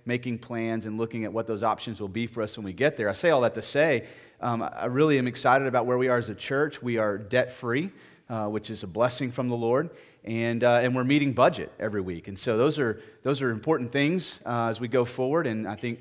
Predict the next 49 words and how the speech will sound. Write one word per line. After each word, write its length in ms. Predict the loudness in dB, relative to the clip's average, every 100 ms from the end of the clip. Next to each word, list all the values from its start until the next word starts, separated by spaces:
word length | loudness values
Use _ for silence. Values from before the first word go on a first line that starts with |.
| -12 -8
we 160 | -4
attribute 260 | -2 -2 2
that 160 | 0 0
to 60 |
the 80 | -4
blessing 380 | -2 -2 -2 -4
of 60 | -4
the 80 |
Lord 360 | -2 2 2 2
and 140 | -2
the 40 | -6
faithfulness 500 | -4 -4 -4 -6 -6
of 60 | -10
his 120 | -8
people. 420 | -4 -4 -4 -8
And 100 | -6
so 160 | -6 -6
I 40 | -8 -20 -16 -4
wanted 180 | -2 -2
to 60 |
share 180 | 0 2
that 100 | 2
with 120 | 2
you. 300 | 0 0 0 -4 -16 -20 -10
Um, 160 | -4 0
but 80 | 4
we 140 | 4
know 180 | 6 6
that, 400 | 8 8 6 2
um, 680 | -2 0 -2 -4 -8 -12 -4
we 160 | 0 2
can 220 | 0 -2
quickly 280 | -2 0 0
become 320 | 0 0 0
comfortable 460 | 0 0 0 -2
and 80 | -2
complacent 560 | -4 2 2 2 -2 -4
in 180 | -4 -2
that 240 | 0 0
and, 140 | 0 -6 -8
and, 200 | -8 -6
and 380 | -8 -10 -12 -6
take 160 | -2
our 100 | 4
eyes 280 | 6 6 4
off 200 | 2 0
the 120 | -4
mission 340 | -2 -2 -2 -2
and, 160 | -4